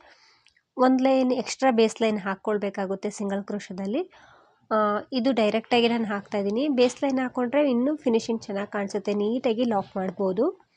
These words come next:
ನಾನಿಲ್ಲಿ ಒಂದ್ಸಲ ಸಿಂಗಲ್ ಕ್ರೋಶನ ಮಾಡ್ಕೊಂಡೆ ಅದ್ರ ಪಕ್ಕದಲ್ಲಿ. ನಂತರ ಎರಡು ಚೈನ್‌ಗಳನ್ನ ಹಾಕಿ ಇವಾಗ ಒಂದ್ ಗೆಜ್ಜೆ ಬೀಡ್ಸನ್ನ ಹಾಕ್ತಾ ಇದ್ದೀನಿ.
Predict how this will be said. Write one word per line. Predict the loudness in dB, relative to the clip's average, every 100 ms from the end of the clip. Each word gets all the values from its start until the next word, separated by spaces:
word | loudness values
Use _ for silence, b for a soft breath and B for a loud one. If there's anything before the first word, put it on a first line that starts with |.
| _ _ _ _ _ _ _ _ _ -4
ನಾನಿಲ್ಲಿ | 2 4 4 4 4
ಒಂದ್ಸಲ | 2 0 2 2
ಸಿಂಗಲ್ | 2 2 2
ಕ್ರೋಶನ | 0 -2 -2 -6
ಮಾಡ್ಕೊಂಡೆ | -4 -6 -4 -2 0
ಅದ್ರ | -2 -4
ಪಕ್ಕದಲ್ಲಿ. | -6 -6 -6 -4 -2 0 -2 b b b _
ನಂತರ | 2 2 4 4 4
ಎರಡು | 4 4
ಚೈನ್‌ಗಳನ್ನ | 2 4 2 2 2 0 0
ಹಾಕಿ | -4 -6 -2 0
ಇವಾಗ | 2 0 0
ಒಂದ್ | 0 0
ಗೆಜ್ಜೆ | 0 0 4 4
ಬೀಡ್ಸನ್ನ | 4 0 -2 -2 -2 -2
ಹಾಕ್ತಾ | -4 -2 0
ಇದ್ದೀನಿ. | 2 0